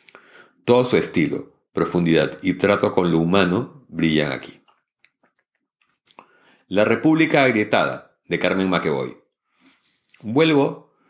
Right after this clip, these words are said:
también a esta autora y a este libro, compuesto principalmente de las columnas que publica en El Comercio, agrupadas alrededor de la revisión de la historia hasta los aprendizajes de la naturaleza, del miedo a la muerte y la defensa de las mujeres,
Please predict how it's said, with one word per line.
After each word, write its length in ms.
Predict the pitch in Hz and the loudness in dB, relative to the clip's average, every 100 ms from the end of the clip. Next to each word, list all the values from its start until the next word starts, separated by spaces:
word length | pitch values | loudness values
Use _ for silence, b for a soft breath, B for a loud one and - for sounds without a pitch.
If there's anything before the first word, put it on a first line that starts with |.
| _ _ | _ _
también 340 | 101 113 113 | 0 2 2
a 60 | 107 | 0
esta 200 | - 95 | 2 0
autora 560 | 92 123 87 85 - - | 2 2 2 0 -4 -4
y 120 | 78 | 0
a 100 | 78 | 0
este 320 | 90 - 92 | 0 0 0
libro, 380 | 92 76 78 - | 2 0 -2 -4
compuesto 520 | 87 87 104 - 78 | -6 -2 -2 0 -2
principalmente 760 | 85 85 92 135 143 147 147 127 | -2 -2 -2 0 0 -2 0 0
de 60 | |
las 120 | 98 | 0
columnas 440 | - 87 90 95 98 | -2 -2 0 -2 -2
que 120 | 87 | -4
publica 400 | - 85 87 90 | -2 -2 0 0
en 80 | 87 | -2
El 120 | 78 | -2
Comercio, 600 | 85 90 76 - - - - | 0 0 -2 -4 -8 -10 -4
agrupadas 580 | 85 80 - 80 78 | -4 -2 0 2 0
alrededor 760 | 78 80 78 78 87 113 151 B B B B | -4 -4 0 2 2 2 -2 B B B B
de 100 | 78 | -4
la 140 | 73 69 | -2 0
revisión 500 | 69 71 - 92 90 | -2 -2 0 0 0
de 60 | |
la 80 | 82 | -2
historia 680 | 85 127 117 113 147 - _ _ - | 0 0 2 2 0 -6 _ _ -10
hasta 260 | - - | -6 -4
los 160 | 76 - | -4 -6
aprendizajes 580 | 78 76 - 101 104 92 | -6 -6 -4 -2 -2 0
de 60 | |
la 60 | 87 | -2
naturaleza, 540 | 76 73 64 - - _ B B B B - | -2 -4 -4 -10 -16 _ B B B B -6
del 240 | 80 78 | -4 -2
miedo 320 | 92 120 127 | 0 2 2
a 40 | 113 | 2
la 80 | |
muerte 720 | 87 117 139 139 160 - _ _ _ | 2 0 0 -2 -4 -4 _ _ _
y 80 | 90 | -4
la 120 | 76 | -4
defensa 360 | 76 98 95 | -2 0 0
de 80 | 95 | 0
las 80 | 90 | -2
mujeres, 500 | 90 - - - | -4 -8 -8 -12